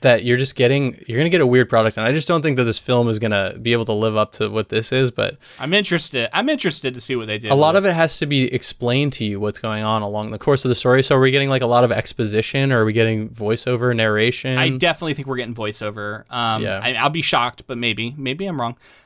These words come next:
Speaker 2: Um, I think this movie is going to be a lot more understandable and digestible than this book was.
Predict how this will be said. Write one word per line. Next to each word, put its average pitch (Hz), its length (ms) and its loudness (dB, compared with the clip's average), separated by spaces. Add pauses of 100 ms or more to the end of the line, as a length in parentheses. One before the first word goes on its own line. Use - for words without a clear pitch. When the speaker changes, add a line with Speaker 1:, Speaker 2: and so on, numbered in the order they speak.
Speaker 2:
Um, 127 480 -2
I 143 140 0
think 202 220 -6 (340)
this 156 420 -2
movie 151 400 0
is 131 260 -4
going 135 380 -2
to - 120 -12
be 135 220 -8
a 123 80 0
lot 113 260 0
more 120 520 -4
understandable 123 720 -2
and 107 80 -4
digestible 104 540 -6
than 107 140 -16
this 104 140 -18
book 110 220 -12
was. 131 360 -4